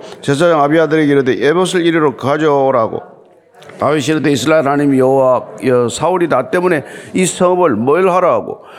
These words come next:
그 일나로 내려오기를 꾀한담을 주의 종이 분명히 들었나이다. 그 일나 사람들이 나를 그의 손에 넘기겠나이까? 주의 종이 들은 대로 사울이 내려오겠나이까? 이스라엘 하나님 여호와여 원하건대 주의 종에게 일러 주옵소서 하니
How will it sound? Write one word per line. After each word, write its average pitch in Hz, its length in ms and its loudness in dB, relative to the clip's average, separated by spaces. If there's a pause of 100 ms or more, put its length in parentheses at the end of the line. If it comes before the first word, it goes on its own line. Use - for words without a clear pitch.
(200)
그 185 140 2
일나로 226 300 2
내려오기를 180 480 2
꾀한담을 180 500 0
주의 185 180 0
종이 160 280 0
분명히 151 680 2
들었나이다. 123 720 0 (300)
그 180 100 2
일나 226 180 2
사람들이 175 380 0
나를 143 300 0
그의 175 160 0
손에 160 160 0
넘기겠나이까? 156 880 0 (240)
주의 160 220 2
종이 143 240 0
들은 151 220 0
대로 127 120 2
사울이 151 360 -2
내려오겠나이까? 135 800 0 (300)
이스라엘 196 440 0
하나님 180 260 0
여호와여 156 320 2
원하건대 139 480 0
주의 165 240 0
종에게 143 300 0
일러 175 400 2
주옵소서 113 880 0
하니 92 260 -4